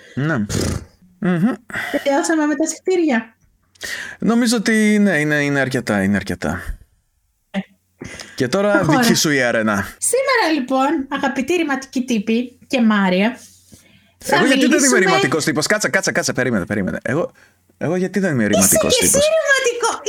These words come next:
Speaker 2: είσαι, αγαπημένη μου, είσαι
Speaker 1: Με,
Speaker 2: ρηματικός
Speaker 1: με,
Speaker 2: τύπος.
Speaker 1: με ξεχώρισες. Με
Speaker 2: Ναι, σε
Speaker 1: ξεχώρισες.
Speaker 2: ξεχώρισα.
Speaker 1: Και τι είναι ο ρηματικός τύπος;
Speaker 2: Είναι οι τύποι, αγαπημένοι τύποι, αγαπημένοι ρηματικοί τύποι, γιατί είμαστε υπερσυντέλικος,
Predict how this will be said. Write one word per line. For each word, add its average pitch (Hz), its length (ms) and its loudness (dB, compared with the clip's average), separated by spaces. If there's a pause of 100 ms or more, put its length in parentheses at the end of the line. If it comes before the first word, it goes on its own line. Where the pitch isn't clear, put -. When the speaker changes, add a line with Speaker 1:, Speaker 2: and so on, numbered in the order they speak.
(120)
Speaker 2:
είσαι, 659 160 0 (360)
αγαπημένη 466 760 0
μου, 254 160 -4 (140)
είσαι - 140 0
Speaker 1:
Με, - 80 4
Speaker 2:
ρηματικός 330 540 0
Speaker 1:
με, 107 60 -4
Speaker 2:
τύπος. 123 200 2
Speaker 1:
με 123 100 4
ξεχώρισες. 117 1120 -2 (260)
Με - 120 -4
Speaker 2:
Ναι, 440 80 0
σε 453 120 2
Speaker 1:
ξεχώρισες. 285 460 -2
Speaker 2:
ξεχώρισα. 349 520 -4
Speaker 1:
Και 156 180 -2 (240)
τι 220 200 2
είναι 233 140 2
ο 190 60 0
ρηματικός 107 560 -2
τύπος; - 380 -4 (1120)
Speaker 2:
Είναι 269 340 0
οι 330 200 0
τύποι, 254 680 0
αγαπημένοι 233 760 0
τύποι, 226 420 0 (380)
αγαπημένοι 277 460 -2 (340)
ρηματικοί 294 580 -2 (120)
τύποι, 262 240 -2
γιατί 254 240 0
είμαστε 370 280 -2
υπερσυντέλικος, 330 1040 -2